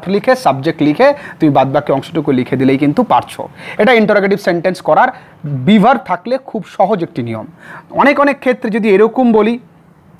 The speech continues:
যে, "রাম helps the poor।" রাম গরিবদের সাহায্য করে। এই বাক্য,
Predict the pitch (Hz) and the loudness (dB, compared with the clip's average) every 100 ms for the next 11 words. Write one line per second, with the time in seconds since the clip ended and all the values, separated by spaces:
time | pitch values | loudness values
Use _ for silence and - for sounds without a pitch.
0 | 151 143 170 170 190 226 247 - _ _ | -6 0 2 4 4 2 0 -10 _ _
1 | _ _ _ _ _ _ _ - - - | _ _ _ _ _ _ _ -20 -20 -20
2 | - - - - - 226 262 185 120 _ | -20 -20 -20 -14 -2 2 4 2 -2 _
3 | - - - - - _ _ _ - - | -18 -16 -16 -18 -20 _ _ _ -20 -20
4 | - - - - 123 175 - 240 156 139 | -20 -20 -10 -6 0 0 4 4 4 0
5 | - - - - - - - - - - | -12 -20 -20 -20 -20 -20 -20 -20 -20 -20
6 | - - - - - - - - 135 147 | -20 -20 -20 -20 -20 -20 -20 -8 0 2
7 | 190 240 175 170 185 202 165 240 - 196 | 4 4 2 2 2 0 0 0 0 -2
8 | 170 165 139 139 113 - - - - - | -2 -2 -4 -4 -6 -6 -18 -20 -20 0
9 | 214 240 254 254 254 | 2 4 2 0 -2